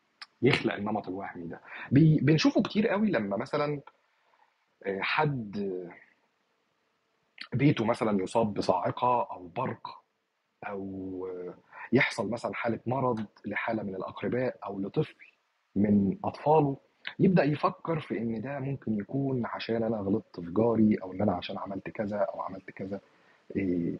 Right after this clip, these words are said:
أو عملت كذا. إيه، أغرب مثل سمعته في موضوع الأنماط الوهمية ده، هنرجع بقى للهجمات بتاعة الحداشر من سبتمبر.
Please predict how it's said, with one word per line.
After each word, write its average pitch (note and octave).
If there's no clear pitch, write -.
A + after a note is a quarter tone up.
أو G#2
عملت E2
كذا. -
إيه، F#2+
أغرب G#3+
مثل C3
سمعته C3
في -
موضوع F#2+
الأنماط G#2+
الوهمية G#2
ده، G2+
هنرجع B2+
بقى C3
للهجمات G#2+
بتاعة G2
الحداشر -
من F2
سبتمبر. -